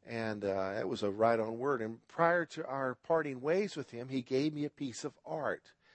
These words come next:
that he had painted. Now, his artwork was known around that region as being prophetic. Sometimes he would paint a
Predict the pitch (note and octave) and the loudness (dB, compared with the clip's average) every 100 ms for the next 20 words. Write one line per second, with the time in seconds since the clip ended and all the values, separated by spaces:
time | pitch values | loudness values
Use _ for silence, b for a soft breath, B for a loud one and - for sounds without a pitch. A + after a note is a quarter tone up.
0 | b - A2+ G#2+ B2+ - - G#3+ D3+ D#2+ | b -4 -4 2 2 2 -2 -4 -2 -4
1 | G#2 A2 A2+ B B B - E3+ F3 G3 | -4 -6 -6 B B B 4 4 4 0
2 | D#3 D3 - B2 G#2+ C3 E3 F3+ C#3 A#2 | 4 2 2 -8 -4 0 0 0 -2 -2
3 | A#2+ A#2 A2+ G#2+ C#3 F#3+ D#3 A2+ A#2 G#2+ | -4 -2 -4 0 0 0 -2 -6 -8 -8
4 | G#2 A2+ A#2+ A#2+ A#2+ C#3 - F#3 C#3+ F#2+ | -8 -2 0 -2 -4 -6 2 4 4 0
5 | - C3 C3 B2+ A#2+ B2 - C#3+ C3+ | -6 -8 -2 -4 -4 -8 -6 -4 -4